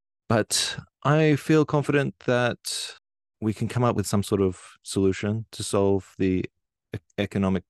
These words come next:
problems. I might be a little bit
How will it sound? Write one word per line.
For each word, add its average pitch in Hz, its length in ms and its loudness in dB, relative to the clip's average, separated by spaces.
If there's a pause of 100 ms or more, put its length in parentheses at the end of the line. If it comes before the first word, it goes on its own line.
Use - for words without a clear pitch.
(120)
problems. 95 500 -6 (460)
I 104 180 2
might 107 420 2
be 98 280 0 (100)
a 104 60 -2
little 101 340 0
bit 92 380 -4